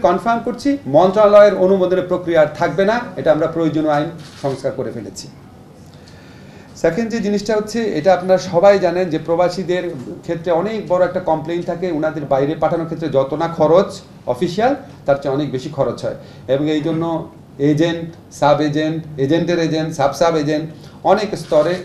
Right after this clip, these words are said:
দালালদের দৌরাত্ম্যের কথা আপনারা শুনেছেন। তো আমরা এটাকে minimize করার জন্য আমরা একটা প্রক্রিয়া ভেবেছি। আমরা এখন থেকে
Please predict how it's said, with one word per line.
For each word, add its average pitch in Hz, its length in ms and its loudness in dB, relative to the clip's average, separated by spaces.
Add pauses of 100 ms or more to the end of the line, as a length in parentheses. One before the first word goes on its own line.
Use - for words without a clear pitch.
(160)
দালালদের 139 500 4
দৌরাত্ম্যের 139 440 0
কথা 127 200 -4
আপনারা 135 280 -8
শুনেছেন। 117 340 -10 (540)
তো - 40 -8 (220)
আমরা 185 240 4 (240)
এটাকে 170 340 -2 (160)
minimize 151 460 4 (140)
করার 151 320 8
জন্য 135 160 -2 (300)
আমরা 127 200 -2
একটা 143 220 -6
প্রক্রিয়া 160 360 -2
ভেবেছি। 165 320 -4 (420)
আমরা 147 220 0
এখন 156 120 -4 (100)
থেকে 151 160 -6